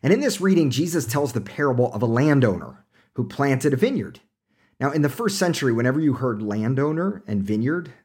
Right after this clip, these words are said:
that was a code for God and Israel. In fact, throughout the Old Testament, Israel is often described as a vineyard. See, for example, Isaiah chapter five.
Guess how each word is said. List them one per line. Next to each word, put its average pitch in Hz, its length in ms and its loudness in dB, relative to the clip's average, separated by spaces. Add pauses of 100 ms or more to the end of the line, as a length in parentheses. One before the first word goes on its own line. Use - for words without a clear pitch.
(120)
that 104 140 -4
was 110 160 -4
a 110 40 -4
code 110 560 -2
for 98 520 -2 (240)
God 107 580 -2
and 98 160 -2
Israel. 98 580 -2 (280)
In 101 100 -4
fact, 101 260 -2
throughout 127 420 -2
the 117 100 -4
Old 110 160 -4
Testament, 113 500 -6
Israel 117 500 -2
is 104 140 -8 (140)
often 131 340 -2
described 92 800 -4
as 98 140 -8
a 98 40 -6
vineyard. 104 460 0
See, 117 140 -4
for 98 140 -4
example, 95 540 -6 (300)
Isaiah 98 400 -2
chapter - 320 -10
five. - 560 -10